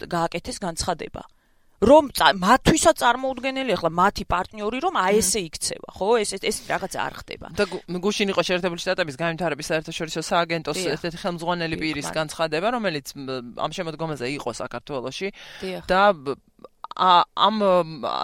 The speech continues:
Speaker 2: ადამიანებთან, საერთაშორისო ორგანიზაციების თუ სხვადასხვა ქვე-, ქვეყნის წარმომადგენლებთან პირად საუბრებში იყო დაპირებები. ასევე მათ შორის U S A I D-მა დაიწყო საარჩევნო პროგრამა ძალიან მასშტაბური. სწორედ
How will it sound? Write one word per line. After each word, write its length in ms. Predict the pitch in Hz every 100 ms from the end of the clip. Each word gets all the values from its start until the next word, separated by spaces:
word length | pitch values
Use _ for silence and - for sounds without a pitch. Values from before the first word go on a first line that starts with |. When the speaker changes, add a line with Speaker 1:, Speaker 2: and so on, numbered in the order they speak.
| 160
Speaker 2:
ადამიანებთან, 720 | 175 196 220 277 240 - 160
საერთაშორისო 580 | 175 156 165 160 151 151
ორგანიზაციების 760 | 143 160 160 156 151 147 143 139
თუ 120 | 156 135 - - - -
სხვადასხვა 420 | - 165 151 156 180
ქვე-, 140 | 160
ქვეყნის 380 | - 190 - 160
წარმომადგენლებთან 960 | - 170 180 180 175 180 175 - 220 185 170
პირად 340 | 202 214 208 -
საუბრებში 580 | 226 185 175 170 - 170
იყო 120 | 143
დაპირებები. 520 | 156 147 156 156 160 135
ასევე 200 | 160 185 165
მათ 320 | - 143 175 180
შორის 260 | 202 185 - 160
U 80 |
S 80 | 175 190
A 80 | 165
I 20 |
D-მა 180 | 156 135
დაიწყო 380 | 143 151 - 151 147 - -
საარჩევნო 580 | - - 196 - 202 160 -
პროგრამა 560 | 170 180 170 135 117
ძალიან 320 | 113 135 147 147
მასშტაბური. 580 | 139 - 147 139 165 220 - - -
სწორედ 540 | - - 202 202 196